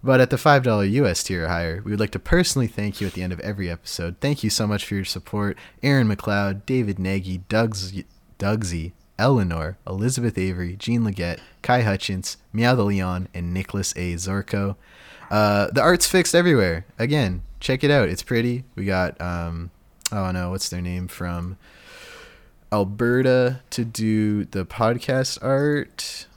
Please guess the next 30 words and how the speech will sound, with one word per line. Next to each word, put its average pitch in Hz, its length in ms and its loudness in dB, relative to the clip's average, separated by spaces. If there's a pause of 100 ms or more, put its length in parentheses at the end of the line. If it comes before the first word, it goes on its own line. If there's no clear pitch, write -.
I 95 80 -8
wanna 98 180 -2
get 98 180 -4
this 101 260 -4
right. 101 360 -2 (460)
Um, 87 800 -6 (120)
Poltergust 127 840 0
two 131 160 0
three 123 200 0
four 139 420 0
on 101 140 -2
Twitter. 139 520 -4
Support - 300 -4
them 104 80 -2
on 101 80 -4
Ko-fi. 120 420 -4 (420)
Uh, 101 240 2
and 110 140 0
our 110 60 2
new 113 140 2
logo, 104 380 2
of 98 120 -4
course, 101 360 -4
from 92 420 -6
Dara 92 520 -2
at 85 140 -6
Idiom 90 240 -2
Loop 87 180 -6
in 82 60 -6
Toronto. 117 440 -2